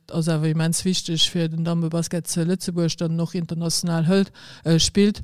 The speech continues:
Und ich, äh, denke noch, dass er gesagt, äh, bei den Spielerinnen, die auch dann nur zum Beispiel an der Zahl-Equipe gespielt haben,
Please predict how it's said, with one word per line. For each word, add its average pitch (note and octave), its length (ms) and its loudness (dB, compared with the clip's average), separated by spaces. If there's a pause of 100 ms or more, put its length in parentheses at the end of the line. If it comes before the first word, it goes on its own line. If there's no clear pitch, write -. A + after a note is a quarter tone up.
(280)
Und E3 160 0
ich, - 300 -2
äh, E3+ 180 2
denke E3+ 380 -2
noch, E3+ 240 0
dass E3+ 180 -4
er E3 60 -2
gesagt, E3 500 -2
äh, E3+ 140 -4
bei E3 160 -4
den E3 80 -4
Spielerinnen, E3+ 720 0
die E3 120 2
auch E3 100 0
dann E3+ 180 0
nur E3+ 240 2
zum E3 160 -8
Beispiel E3 320 -2
an D#3+ 100 0
der D#3+ 100 0
Zahl-Equipe E3+ 540 -2
gespielt F3 460 -2
haben, E3+ 180 2